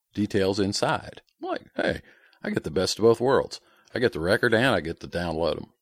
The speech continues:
So I'm, I'm getting the record, and I'm like, "John, what size T-shirt you wear? Let me get you one of these T-shirts, and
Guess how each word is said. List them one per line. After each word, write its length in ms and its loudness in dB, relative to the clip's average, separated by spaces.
So 160 4
I'm, 340 4
I'm 140 4
getting 200 2
the 80 -4
record, 500 0
and 220 -4
I'm 80 -6
like, 160 -2
"John, 320 4
what 140 2
size 280 4
T-shirt 420 -4
you 120 -8
wear? 240 -10
Let 100 -2
me 180 -8
get 200 -4
you 80 -2
one 140 -2
of 60 -2
these 200 -6
T-shirts, 680 -6
and 120 -14